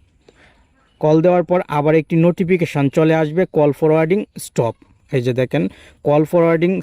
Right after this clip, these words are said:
service has been disabled"। এখন যে কেউ কল দিলে আমার মোবাইলে আসবে। এখন থেকে সারাক্ষণ মোবাইলে কথা বলতে পারবেন, আপনার ফ্যামিলি মেম্বার সহ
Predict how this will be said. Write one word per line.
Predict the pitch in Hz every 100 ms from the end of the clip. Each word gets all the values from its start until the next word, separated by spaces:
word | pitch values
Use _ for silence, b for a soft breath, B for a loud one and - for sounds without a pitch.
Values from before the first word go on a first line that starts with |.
| -
service | 170 156 156 - 113
has | 165 147
been | 139 185 151
disabled"। | 151 156 147 113 - - _ _ b b -
এখন | 151 190 214 - 131
যে | 175
কেউ | 185 160
কল | 143 147 147
দিলে | 147 180
আমার | - 139 135
মোবাইলে | 139 135 131 139
আসবে। | 170 131 113 120 127 - _ _ _ _ _ B B B -
এখন | 165 165
থেকে | 175 165
সারাক্ষণ | 170 - 170 175 - 156
মোবাইলে | 156 147 147 156
কথা | 151 151 156
বলতে | 147 156 147 151
পারবেন, | 165 160 151 196 - B B
আপনার | 151 147 160
ফ্যামিলি | - 175 165 156
মেম্বার | 156 156 156 160
সহ | - 175 170